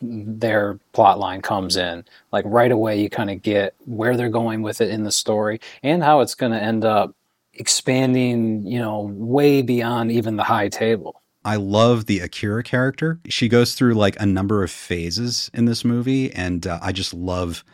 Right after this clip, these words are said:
Speaker 2: love her arc. Wonderful presence, and I think you could probably do a whole movie, uh,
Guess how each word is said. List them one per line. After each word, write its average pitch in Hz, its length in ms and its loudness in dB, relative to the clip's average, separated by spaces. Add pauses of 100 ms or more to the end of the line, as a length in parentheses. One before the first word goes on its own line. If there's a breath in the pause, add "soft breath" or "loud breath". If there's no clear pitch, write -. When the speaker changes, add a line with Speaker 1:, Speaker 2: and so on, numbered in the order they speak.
(140 soft breath)
Speaker 2:
love 101 260 0
her 92 180 -4
arc. 82 380 -2 (240 soft breath)
Wonderful 123 500 6
presence, 87 500 -4 (240 soft breath)
and - 80 -6
I 113 100 2
think 131 200 4
you 123 60 0
could 107 140 -4
probably 98 420 -2
do 85 320 -4 (240 soft breath)
a 90 80 -10
whole 92 200 -6
movie, 80 460 -4 (400 soft breath)
uh, 78 220 -8